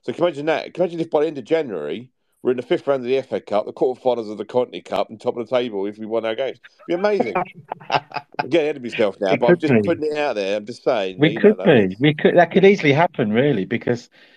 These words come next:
Speaker 2: I mean, I, I, you know, we are, we must be favourites to win that game against Blackburn. I think the London City game's gonna be tough because, of course, it's away, but,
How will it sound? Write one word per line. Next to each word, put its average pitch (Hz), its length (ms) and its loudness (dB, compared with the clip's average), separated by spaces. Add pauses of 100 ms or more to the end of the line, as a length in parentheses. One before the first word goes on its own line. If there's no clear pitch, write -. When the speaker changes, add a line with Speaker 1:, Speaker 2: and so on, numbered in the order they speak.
(240)
Speaker 2:
I 127 60 -6
mean, 131 220 2
I, 139 160 2
I, 131 240 0
you 147 100 0
know, 113 120 2
we 143 180 8
are, 147 160 10
we 131 180 -2
must 151 220 2
be 117 60 0
favourites 120 440 2
to 110 100 -10
win 104 180 -4
that 104 180 -4
game 107 180 0
against 101 300 -6
Blackburn. 95 580 -8 (540)
I 117 80 0
think 139 260 0
the 120 420 2
London 120 400 0
City 98 480 -4
game's 98 440 -6
gonna 98 160 -6
be 95 140 -8
tough 95 420 -6
because, 98 260 -8
of 95 80 -10
course, - 300 -8
it's - 120 -12
away, 92 560 0
but, 95 260 -6